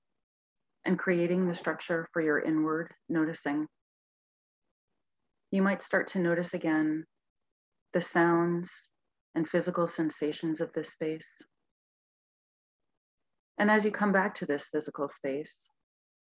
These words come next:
into our shared virtual space, opening your eyes if they were closed, shifting your body as it indicates it needs to be shifted,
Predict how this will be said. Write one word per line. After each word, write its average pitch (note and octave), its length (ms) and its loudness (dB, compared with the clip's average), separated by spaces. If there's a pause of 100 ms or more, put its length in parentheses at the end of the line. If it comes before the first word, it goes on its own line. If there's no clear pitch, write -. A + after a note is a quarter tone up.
(580)
into F3 220 2
our E3 120 4
shared E3 340 -2
virtual D3+ 440 -2
space, - 600 -6 (1600)
opening G3 400 4
your F#3+ 180 4
eyes F#3 340 2
if F3+ 120 -8
they F3 120 0
were E3+ 160 0
closed, F3 760 -2 (1400)
shifting G3+ 420 0
your F#3 120 4
body F#3 600 2 (1040)
as F3 160 0
it F3 100 2
indicates F3 500 -2
it F3+ 100 -4
needs E3+ 260 -2
to - 80 -8
be E3+ 100 -4
shifted, D#3 580 -6